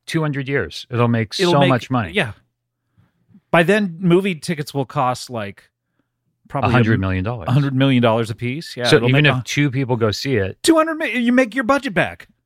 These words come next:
Speaker 1: That's so much money.
Speaker 2: S-, it's like, guys, come on. Ho-, I know Hollywood accounting. What are you looking at?
Speaker 1: What did the first War Games get on Rotten Tomatoes?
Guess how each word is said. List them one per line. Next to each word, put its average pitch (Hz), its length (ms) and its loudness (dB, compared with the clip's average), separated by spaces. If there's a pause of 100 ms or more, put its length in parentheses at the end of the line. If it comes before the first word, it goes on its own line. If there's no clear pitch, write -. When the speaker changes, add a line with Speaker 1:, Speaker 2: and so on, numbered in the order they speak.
(420)
Speaker 1:
That's - 540 -2 (120)
so 135 580 0
much 123 340 0
money. 107 360 -4 (300)
Speaker 2:
S-, - 580 -8 (140)
it's - 460 -10
like, 170 360 -8
guys, 160 380 -2
come 175 160 0
on. 147 140 2
Ho-, 131 100 -4
I 131 120 -6
know 170 200 2
Hollywood 160 400 2
accounting. 107 640 -2 (1300)
What 110 120 -6
are 107 40 -2
you 101 60 -4
looking 90 200 -12
at? 82 60 -12
Speaker 1:
What 151 220 4
did 196 200 0
the 123 120 0
first - 600 -4
War 87 200 -4
Games 85 360 -10
get 82 200 -8
on 80 160 -8
Rotten 85 340 -12
Tomatoes? - 640 -10